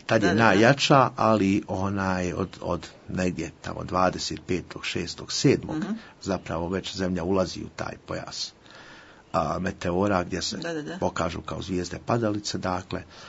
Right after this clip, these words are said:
Speaker 1: fenomenalno je, toplo, lijepo vrijeme, pa čak, ovaj, izaći malo dalje od doma u potpuni mrak, da se mogu pogledati i takvi fenomeni i mislim da, onaj, treba iskoristiti svaku prednost koju, ovaj, možemo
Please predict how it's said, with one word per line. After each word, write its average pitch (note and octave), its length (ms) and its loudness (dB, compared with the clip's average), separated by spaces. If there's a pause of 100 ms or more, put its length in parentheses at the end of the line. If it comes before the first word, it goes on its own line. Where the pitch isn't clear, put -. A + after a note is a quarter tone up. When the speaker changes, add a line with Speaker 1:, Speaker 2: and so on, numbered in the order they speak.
(220)
Speaker 1:
fenomenalno F#2+ 760 2
je, D#2 180 -4 (100)
toplo, F#2 580 2
lijepo F#2+ 340 -2
vrijeme, G2 320 -2
pa F2+ 140 -8
čak, - 400 -4 (240)
ovaj, F2 580 -4 (300)
izaći G#2 440 0
malo F#2+ 200 0
dalje F#2 300 0
od F2 80 -6
doma F#2 260 0 (300)
u - 80 -12
potpuni F2 440 -2
mrak, F2 440 -4 (520)
da E2 80 -6
se - 160 -2
mogu F2 240 -4
pogledati E2 460 -4 (220)
i - 60 -20
takvi F#2 380 -4
fenomeni G2 760 0
i G2+ 60 2
mislim G2 460 0
da, F2+ 180 2
onaj, F2+ 420 0
treba F#2 240 -2
iskoristiti F#2 420 -4
svaku F2 300 -6
prednost E2+ 560 -6 (760)
koju, F2 480 0 (120)
ovaj, D2+ 500 -4 (320)
možemo E2 380 -2